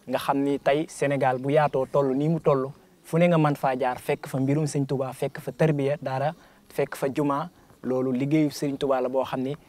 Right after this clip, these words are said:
dafa am ci ñum ko def, transféré ko, ku nekk dem fa mu nekk, nekk fa lampe boo xam ni ña la jege ñépp dañuy gindikoo ci yow. Loolu nag mi ngi doon jaar,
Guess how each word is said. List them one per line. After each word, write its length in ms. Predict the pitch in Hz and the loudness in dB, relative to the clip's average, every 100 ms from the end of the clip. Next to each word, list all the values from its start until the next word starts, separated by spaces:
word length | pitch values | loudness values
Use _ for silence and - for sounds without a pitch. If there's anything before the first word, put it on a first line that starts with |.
| - _ - | -20 _ -6
dafa 160 | 135 - | -4 0
am 160 | 175 175 | 2 2
ci 140 | 165 | 2
ñum 180 | 147 139 | 0 0
ko 100 | 139 | 0
def, 220 | 127 - - | -2 -4 -8
transféré 600 | - 135 127 - 143 143 | -4 -4 -6 -4 2 2
ko, 200 | 135 156 - - | 2 -4 -4 -4
ku 80 | 170 | 0
nekk 260 | 170 160 151 | 0 0 0
dem 180 | 143 135 | 0 0
fa 120 | - | -2
mu 80 | 151 | -2
nekk, 220 | 147 139 | -2 -4
nekk 240 | 131 135 - | -4 -4 -6
fa 120 | 131 | -6
lampe 340 | 127 139 139 135 | -2 -2 -2 -4
boo 140 | 131 | -4
xam 180 | 123 135 | -2 -4
ni 180 | 127 139 - - - - | -4 -6 -8 -20 -20 -4
ña 160 | 135 143 | 2 4
la 100 | 143 | 4
jege 240 | 143 135 | 4 4
ñépp 300 | 131 160 175 - | 4 2 2 -2
dañuy 300 | 135 135 127 | -2 0 0
gindikoo 420 | 120 135 123 123 | 0 -2 -2 -6
ci 160 | 120 127 | -6 -4
yow. 160 | 117 92 - - - - | -4 -4 -10 -20 -20 6
Loolu 240 | 156 185 | 10 10
nag 140 | 165 165 - | 8 2 -2
mi 160 | 151 165 | -2 2
ngi 120 | 165 | 2
doon 240 | 151 147 139 | 4 4 4
jaar, 280 | 147 135 | 4 4